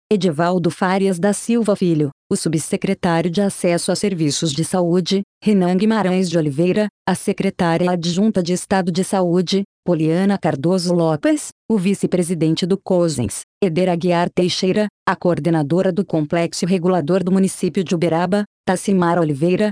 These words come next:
além de gestores de saúde de Iturama, Araxá, Conceição das Alagoas, São Francisco de Sales, Planura, Itapajipe,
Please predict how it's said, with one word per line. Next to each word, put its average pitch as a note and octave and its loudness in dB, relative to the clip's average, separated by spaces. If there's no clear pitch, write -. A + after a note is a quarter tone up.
além F3+ 2
de D#3+ -2
gestores F3+ 0
de E3+ 0
saúde F3 -2
de F3 0
Iturama, F3+ 2
Araxá, G3 -2
Conceição G3 0
das F#3+ 0
Alagoas, F#3 0
São A3+ 0
Francisco G#3+ -2
de F3 -2
Sales, F#3+ -2
Planura, G3 2
Itapajipe, F#3 0